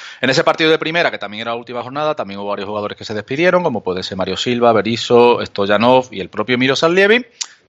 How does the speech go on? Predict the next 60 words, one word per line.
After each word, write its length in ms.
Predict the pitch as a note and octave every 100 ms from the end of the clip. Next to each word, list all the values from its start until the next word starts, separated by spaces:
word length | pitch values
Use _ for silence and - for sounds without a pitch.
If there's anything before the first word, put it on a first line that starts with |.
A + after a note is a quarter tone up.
| _ _ _ _ - _ _
Y 120 | D#3+
tenemos 180 | D3+ D#3
que 80 | D#3+
citar 240 | E3 E3+
a 80 | E3
Oli 260 | D#3 G3 C#3+
también 320 | B2+ F3+ C#3+
en 80 | F#2+
ese 140 | F#2+ A#2
partido. 480 | A2+ - C3+ C#3+
Él 100 | A2
no 80 | A2
lo 80 | A2
sabía 220 | A2 A2+
todavía, 380 | A#2 A#2+ D3+ D#3
claro. 280 | D3 C#3+ F#3+ - - _
Él 240 | - F#2
tenía 260 | F#2 F#2+ G2
planes 180 | G2 G2
de 100 | G2
seguir, 220 | G2+ A2
recordamos, 360 | G#2+ G#2+ A#2+ F#2+
a 20 |
la, 260 | F#2+ F#2
al 120 | F#2 F#2+
año 160 | G#2+
siguiente, 360 | - D3+ D#3+ F3+
pero 160 | D3
en 60 | G2+
ese 160 | G#2 G#2
verano, 300 | G2+ G2+ F2+
bueno, 160 | F2
pues 180 | F2 F2
el 80 | E2+
club 160 | F#2+
le 60 | F#2+
ofrece 340 | F#2 F#2 F2
la 100 | F#2+
posibilidad 440 | F2+ F2+ F#2 F#2 F#2
de 240 | F#2+ F#2+
irse 180 | G2 -
al 60 | G#2+
banquillo. 520 | A#2+ D#3 D#3+ F3 G3+ - - -
La 160 | - F#2
cogió 360 | G2 F2 G2+ G#2+
y, 40 |
por 160 | G2 F2
desgracia, 320 | F2 F2 -
como 160 | F2
sabemos, 320 | F2+ F2+ F2+ F2+
bueno, 160 | E2
pues 100 | F2
la 60 | D#2+
experiencia 360 | - F2 F2 -
no 80 | -
fue 160 | F#2
todo 280 | - E2+ E2
lo 240 | E2 E2
buena 280 | F2 F#2 F2+
que, 480 | F2+ F2+ F2+ F2+ F2+